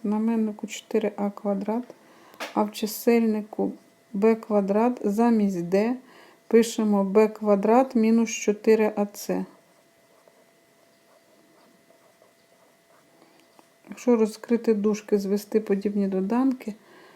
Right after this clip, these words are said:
то Б квадрат мінус Б квадрат дасть нам нуль і залишиться чотири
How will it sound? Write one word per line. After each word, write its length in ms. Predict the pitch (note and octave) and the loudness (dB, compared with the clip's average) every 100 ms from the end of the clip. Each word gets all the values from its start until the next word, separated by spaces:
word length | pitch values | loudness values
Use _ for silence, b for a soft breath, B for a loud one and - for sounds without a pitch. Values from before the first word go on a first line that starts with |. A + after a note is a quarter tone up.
| b b | b b
то 100 | - | -2
Б 220 | G3+ A3+ A#3 | 2 2 2
квадрат 380 | A3+ G#3 G#3 | -2 -2 -4
мінус 240 | G#3+ G#3 G3+ | -2 -2 0
Б 180 | G#3+ A3+ | -2 0
квадрат 380 | A3 G3+ G3+ | -2 0 -2
дасть 260 | F#3 G#3 G#3 | 0 -2 0
нам 260 | G#3 G3+ G#3 | 0 2 2
нуль 200 | A#3 B3 | 2 0
і 60 | G3+ | -2
залишиться 720 | G3+ G#3 G#3+ G#3+ G3 - F#3 | 2 2 2 -2 -10 -6 -8
чотири 680 | F#3+ - G#3+ - A3+ G#3 | -6 -8 -8 -2 0 2